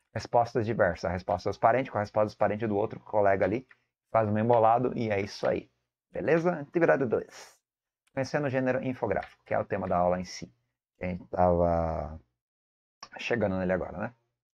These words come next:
Tamo com quanto tempo de aula já? Então, vinte minutos de aula, então falta mais ou menos uma meia hora de aula ainda. Gênero infográfico.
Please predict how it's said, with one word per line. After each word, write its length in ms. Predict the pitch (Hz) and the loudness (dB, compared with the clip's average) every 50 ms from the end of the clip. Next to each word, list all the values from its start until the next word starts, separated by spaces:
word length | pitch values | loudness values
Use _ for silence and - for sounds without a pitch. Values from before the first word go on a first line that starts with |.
| _ _ _ | _ _ _
Tamo 180 | - 107 101 92 | -4 -4 -4 -4
com 320 | - - 95 90 90 87 | -6 -4 -4 -2 -2 0
quanto 200 | - 117 117 - | -2 -2 -2 -4
tempo 260 | - 107 110 107 - | -6 -6 -4 -4 0
de 80 | 95 113 | 2 4
aula 200 | 117 117 113 113 | 4 4 4 4
já? 240 | 147 156 165 175 - - | 2 2 0 0 -6 -10
Então, 140 | - 104 101 | -10 -6 -6
vinte 180 | 98 117 - - | -6 -6 -4 -6
minutos 180 | 123 113 123 | -6 -4 0
de 60 | 110 107 | 2 4
aula, 200 | 101 110 123 101 | 4 4 2 0
então 140 | - 110 | -4 -4
falta 260 | - 107 110 107 - 107 | -2 -2 -2 0 0 -2
mais 260 | 104 107 110 104 95 | -2 -2 -2 -2 -2
ou 60 | 98 | -4
menos 360 | 104 110 113 117 113 113 113 | -4 -4 -4 -4 -4 -4 -4
uma 320 | 107 107 110 113 113 107 107 | -4 -4 -4 -2 -2 -2 0
meia 240 | 107 110 107 101 | 2 2 4 4
hora 160 | 101 98 92 95 | 4 4 2 2
de 100 | 87 - | 0 -2
aula 180 | - 67 64 | -4 -6 -10
ainda. 140 | - - _ _ _ _ _ _ _ _ _ _ _ _ _ _ _ _ _ _ - | -14 -18 _ _ _ _ _ _ _ _ _ _ _ _ _ _ _ _ _ _ 0
Gênero 360 | 160 180 180 170 165 - - | 2 4 4 4 4 2 2
infográfico. 1200 | - 160 165 160 156 - - - - - - 139 123 117 104 98 95 - _ _ - - - - | 0 0 0 -2 -2 -4 -10 -20 -8 -2 2 4 4 6 4 4 2 -4 _ _ -16 -14 -14 -14